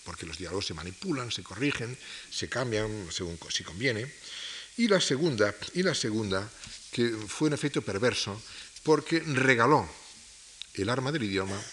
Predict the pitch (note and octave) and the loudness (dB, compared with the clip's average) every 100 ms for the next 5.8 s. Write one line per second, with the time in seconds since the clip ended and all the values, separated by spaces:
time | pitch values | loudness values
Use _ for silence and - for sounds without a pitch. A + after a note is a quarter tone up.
0 | - - - - F#2 F2+ - G#2 F#2 - | -14 -18 -16 -8 -4 -4 -2 -2 -2 -4
1 | F#2+ - F#2+ - - - - - - - | -4 -2 -2 -4 -10 -10 -16 -16 -14 -14
2 | - A#2 B2 C3 - C3+ A#2+ G2 E2+ F#2 | -4 -2 0 -2 2 4 2 -2 -4 -4
3 | F#2+ A#2+ B2 G#2+ A2 - - - A2+ A#2 | -4 -2 0 0 -2 -8 -8 -2 -2 -2
4 | - G#2+ F#2+ F#2+ F#2+ F#2 D3 C#3 G#2 G2 | -6 -4 -4 -4 -4 -4 0 0 0 -2
5 | G2+ F2+ G#2 A#2 A2+ F#2+ A2 | -4 -6 -6 -4 -2 -2 -4